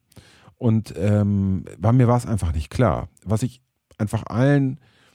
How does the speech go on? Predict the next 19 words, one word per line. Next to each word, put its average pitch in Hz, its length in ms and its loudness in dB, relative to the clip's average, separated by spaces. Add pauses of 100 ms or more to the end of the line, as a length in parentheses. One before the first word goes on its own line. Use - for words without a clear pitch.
(180)
Zuhörern 120 460 2
jetzt 92 140 0
sagen 135 280 2
möchte, 82 320 -2
auch - 140 -8
allen 104 240 -2
Studierenden, 104 840 -4
die - 140 -16
sich 101 120 -6
mit 104 120 -2
dem 85 80 -4
Thema 104 260 0
Musik 90 260 -2
beschäftigen 110 480 -4
und 82 100 -10
die 87 180 -2 (580)
Musiker 101 360 -2
werden 113 240 0
wollen, 87 300 -4